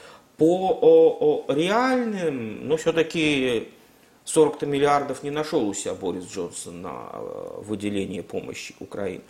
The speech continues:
Поэтому здесь идет, э, э, э, тоже информационная игра.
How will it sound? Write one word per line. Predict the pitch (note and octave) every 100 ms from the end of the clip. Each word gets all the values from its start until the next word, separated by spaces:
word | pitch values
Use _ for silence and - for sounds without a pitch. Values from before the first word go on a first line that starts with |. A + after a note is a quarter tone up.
| - - -
Поэтому | D#3+ F#3+ G3+ G#3
здесь | D3+ D3+ B3+ B3 -
идет, | E3+ D3+ E3+ A#3+ B3 - -
э, | E3 D#3+ -
э, | E3 -
э, | - D#3 D3+ - - - -
тоже | A#3 A#3+ A3+ F3+
информационная | E3+ E3+ E3 D#3+ - G3 F3+ E3 D#3
игра. | C3+ C#3+ C3+ G2+ -